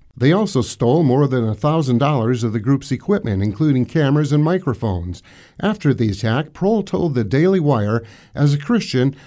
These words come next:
I'm called to love God and love my neighbor as myself. If I saw someone walking off a cliff, how much would I have to hate them to see them walk off the cliff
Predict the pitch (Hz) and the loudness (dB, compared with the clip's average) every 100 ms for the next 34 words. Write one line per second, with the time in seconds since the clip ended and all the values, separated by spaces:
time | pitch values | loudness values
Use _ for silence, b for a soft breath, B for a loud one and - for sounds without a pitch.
0 | B - 170 196 196 190 156 151 170 175 | B -2 0 0 0 0 2 2 2 0
1 | 135 127 127 131 - 135 131 151 147 170 | 0 0 0 -2 0 0 2 0 0 2
2 | 160 120 104 110 107 101 113 110 123 95 | 2 2 0 -2 -4 -2 -2 -2 -4 -4
3 | 78 82 _ _ 98 117 101 143 139 139 | -6 -14 _ _ -4 -4 -2 0 0 0
4 | 139 135 123 110 123 135 139 127 127 110 | 0 2 2 0 0 -2 0 0 -2 -4
5 | - 180 147 147 196 226 214 - 175 170 | 0 2 2 0 -2 -2 -2 -4 -4 -2
6 | 165 170 170 160 139 135 - 107 113 127 | 0 0 0 0 2 0 0 -2 -2 -4
7 | - 226 180 175 123 113 120 120 117 117 | -2 0 2 2 0 -2 -2 -2 -4 -4
8 | 143 131 110 | -6 -2 -4